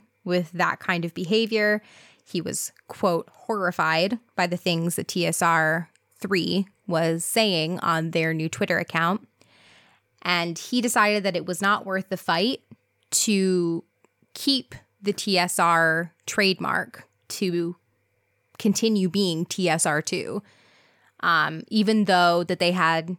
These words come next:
seniority rights, which I, we didn't look too much into that 'cause we just didn't have time, but he thought, Jason Elliott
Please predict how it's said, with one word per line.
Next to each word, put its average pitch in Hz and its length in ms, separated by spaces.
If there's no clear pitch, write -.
seniority 170 720
rights, - 580
which - 560
I, 190 240
we 214 100
didn't 226 240
look 185 160
too 180 220
much 196 220
into 226 200
that 254 240
'cause 202 160
we 190 80
just 175 180
didn't 180 220
have 175 200
time, 202 600
but 180 400
he 196 460
thought, 165 360
Jason 180 320
Elliott 175 500